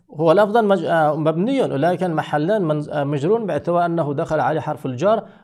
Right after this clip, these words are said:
لكن هذه الحركة حركة تقديرية. إذن هذا القسم الثاني من الأقسام للإعراب التقديري المتبقي. والقسم الثالث الإعراب المحلي. في الإعراب المحلي أيضا إذا هناك،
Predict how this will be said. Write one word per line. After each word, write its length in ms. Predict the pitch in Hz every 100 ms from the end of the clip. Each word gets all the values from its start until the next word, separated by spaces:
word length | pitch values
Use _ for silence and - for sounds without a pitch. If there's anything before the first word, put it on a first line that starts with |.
| -
لكن 360 | 131 135 143 135
هذه 260 | 135 127
الحركة 460 | 131 - 190 196 151
حركة 360 | - 180 180
تقديرية. 920 | 160 143 139 123 131 135 127 120 117 - - - - - 233
إذن 380 | 233 247 240 247 -
هذا 220 | 214 202
القسم 420 | - - 214 180 160
الثاني 400 | 160 196 247 262
من 200 | 254 247
الأقسام 720 | 226 196 - 214 208 214 -
للإعراب 440 | 175 160 180 190
التقديري 720 | 185 190 190 180 202 208 196
المتبقي. 800 | 165 170 170 180 185 185 214 233 - - - - - - -
والقسم 600 | - 143 165 160 262 226
الثالث 460 | 202 - 233 254 -
الإعراب 600 | 170 156 127 156 190 180
المحلي. 800 | 196 165 135 143 135 143 110 - - _ _ _ _
في 120 | 165
الإعراب 380 | 175 165 240 240
المحلي 520 | 226 220 - 226 214
أيضا 260 | 226 214 202
إذا 120 | 190
هناك، 320 | 196 202 196